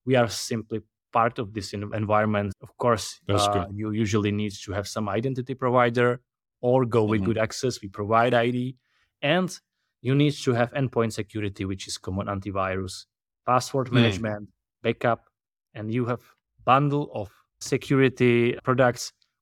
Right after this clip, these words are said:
Speaker 1: which help you to become compliant on technical side.
Speaker 2: Mm.
Speaker 1: Of course, we are trying to cover as much features into one product. So trying to help companies, no needs to buy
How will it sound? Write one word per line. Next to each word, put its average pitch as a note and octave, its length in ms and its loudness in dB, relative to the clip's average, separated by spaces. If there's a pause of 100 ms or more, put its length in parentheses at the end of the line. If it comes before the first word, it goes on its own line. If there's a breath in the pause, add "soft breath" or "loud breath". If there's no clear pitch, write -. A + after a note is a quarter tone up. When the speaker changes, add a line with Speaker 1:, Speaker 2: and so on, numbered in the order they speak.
Speaker 1:
which A#2+ 160 -2
help G#2+ 280 0
you A#2 60 -6
to G2+ 120 -14
become G2+ 520 -4
compliant F#2+ 680 -4
on F2+ 60 -20
technical G2+ 400 -14
side. - 380 -8 (840)
Speaker 2:
Mm. A2 200 -4
Speaker 1:
Of G2 60 -4
course, D3+ 380 4 (100)
we B2+ 120 -6
are B2+ 40 0
trying A#2+ 380 0 (120)
to A2 100 -2
cover G#2+ 480 -2
as - 260 -10
much A2 420 -2 (160)
features C#3 540 0 (540)
into G#2+ 320 -10
one B2 240 4
product. A2+ 560 0 (340)
So G2+ 720 -6 (220)
trying A2 320 -2 (100)
to G#2 320 -8
help B2 320 2
companies, A2 560 -2
no B2 320 2
needs G#2+ 340 -2
to G2 220 -8 (160)
buy G2+ 460 0